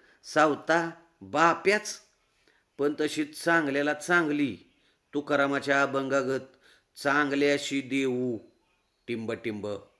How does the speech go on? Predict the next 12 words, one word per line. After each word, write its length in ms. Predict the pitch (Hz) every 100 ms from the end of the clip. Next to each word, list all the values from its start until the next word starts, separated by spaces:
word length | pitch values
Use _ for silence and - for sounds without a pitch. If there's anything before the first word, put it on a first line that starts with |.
| _ _ _ _ _ _
पारू 320 | 143 156 151
मावशी 480 | 156 165 156 - 156
दिसायला 520 | 160 160 160 143 139
पण 200 | 135 135
लय 180 | 135 127
सुंदर 420 | 120 - 123 110
होती. 440 | 101 95 - 90 - _ _ _ _
हो, 600 | 107 123 127 123 113 98 85 _ _ _ _ _
पारू 300 | 123 135 131
मावशी 360 | 143 143 135
दुकानात 500 | 135 139 139 131 135
आली. 340 | 139 135 131